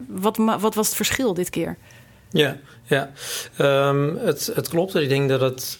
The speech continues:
Speaker 2: eh, als ik dan voor Q twee veertig spreek, al een jaar of zeven geleden was zelfs, eh, dat we, dat we daar voor het eerst, eh, tegenaan liepen, ehm,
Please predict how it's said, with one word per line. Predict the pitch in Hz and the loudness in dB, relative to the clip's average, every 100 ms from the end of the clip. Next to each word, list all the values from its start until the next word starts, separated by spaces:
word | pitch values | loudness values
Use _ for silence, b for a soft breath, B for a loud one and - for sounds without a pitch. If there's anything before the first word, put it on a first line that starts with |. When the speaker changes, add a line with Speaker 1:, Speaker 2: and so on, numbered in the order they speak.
| - | -4
Speaker 2:
eh, | 127 131 127 123 123 | 0 2 2 2 0
als | 131 127 | 0 0
ik | 131 | 0
dan | 127 | 0
voor | 123 123 | 0 -4
Q | - | -2
twee | 135 127 120 | 0 0 0
veertig | 151 143 | 0 -2
spreek, | - 131 120 120 120 117 | -2 0 2 0 -4 -4
al | 127 120 120 117 117 113 - | 0 2 2 2 0 -2 -8
een | 113 | -4
jaar | 110 127 123 | 0 0 2
of | |
zeven | - 123 151 151 | 2 2 2 0
geleden | 123 120 147 196 | -2 -2 -2 -2
was | 190 | -4
zelfs, | - 147 117 - - - | -4 -4 -4 -8 -12 -10
eh, | 127 117 113 113 113 | -6 -4 -2 -4 -4
dat | 117 - | -6 -4
we, | 123 117 | -2 0
dat | 120 - | -2 -2
we | 123 | 0
daar | 113 110 | 0 0
voor | - | 0
het | 131 | 0
eerst, | 147 139 135 120 B B B B | 2 2 0 -4 B B B B
eh, | 139 | -2
tegenaan | 123 143 139 135 131 151 | 0 0 0 0 0 0
liepen, | 160 160 160 170 B B B B - | -2 0 -2 -2 B B B B 0
ehm, | 151 147 147 151 | 4 4 4 4